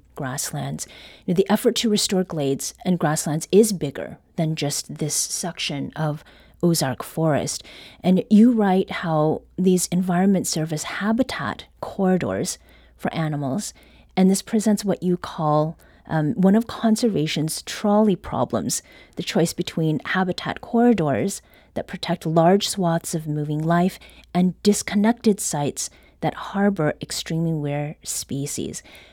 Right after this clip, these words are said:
Talk with us about that challenge of habitat corridors, and why did you compare it with that trolley problem, which is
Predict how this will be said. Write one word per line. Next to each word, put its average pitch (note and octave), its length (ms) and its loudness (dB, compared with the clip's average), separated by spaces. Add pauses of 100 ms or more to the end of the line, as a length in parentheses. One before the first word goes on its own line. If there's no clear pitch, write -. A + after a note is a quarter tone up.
(160)
Talk C#4+ 340 0
with D4 160 2
us C4+ 120 2
about F3 420 0 (300)
that E3+ 220 0
challenge D#3 540 -2
of D3+ 100 -6
habitat C#3+ 600 -6 (220)
corridors, D3 520 -4
and D#3+ 160 0 (520)
why G#3 300 6
did C4+ 180 2
you C#4+ 80 0
compare A3 500 -2
it F#3+ 120 2
with E3 380 0 (260)
that D#3 220 0
trolley E3 540 2
problem, C#3 480 -6
which D3+ 180 -4
is - 240 -6